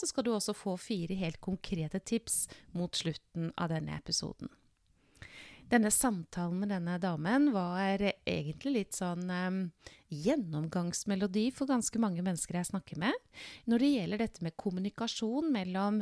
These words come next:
mennesker. Fordi når hun da ble korrigert av sin samboer for, eh,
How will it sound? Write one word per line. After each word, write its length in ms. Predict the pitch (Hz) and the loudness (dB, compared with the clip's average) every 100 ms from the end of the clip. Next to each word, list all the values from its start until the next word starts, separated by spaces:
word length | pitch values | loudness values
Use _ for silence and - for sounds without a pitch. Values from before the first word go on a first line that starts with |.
| 208 | 0
mennesker. 640 | 208 165 170 - 269 - _ _ _ - - _ | 0 0 -2 0 0 0 _ _ _ -20 -20 _
Fordi 480 | - 233 233 254 - | 0 4 4 4 2
når 400 | 208 202 202 262 302 285 | 0 2 4 4 2 0
hun 280 | 208 233 277 240 | 0 2 0 0
da 160 | 208 | 0
ble 240 | 220 190 175 - | 0 -2 -2 -4
korrigert 640 | - 214 214 196 220 262 | -4 -2 -2 0 -2 -2
av 160 | - 202 | -4 -4
sin 320 | - 185 202 | -2 -4 -2
samboer 720 | - 214 180 185 220 320 240 | -2 -4 -2 0 2 2 0
for, 340 | - 214 202 | -2 0 2
eh, 260 | 208 214 | 2 4